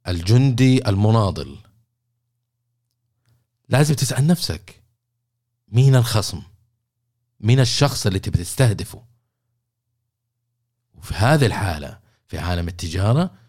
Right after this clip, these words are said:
في عالم مشروعك التجاري، الخصم مجازًا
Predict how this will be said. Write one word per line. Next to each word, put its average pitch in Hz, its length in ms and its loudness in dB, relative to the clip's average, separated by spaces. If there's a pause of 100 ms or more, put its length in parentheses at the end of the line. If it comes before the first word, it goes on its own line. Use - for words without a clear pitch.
(160)
في - 120 -12
عالم 87 400 -2
مشروعك 98 600 -2
التجاري، 104 680 -2 (600)
الخصم 110 540 -4 (380)
مجازًا 82 760 -2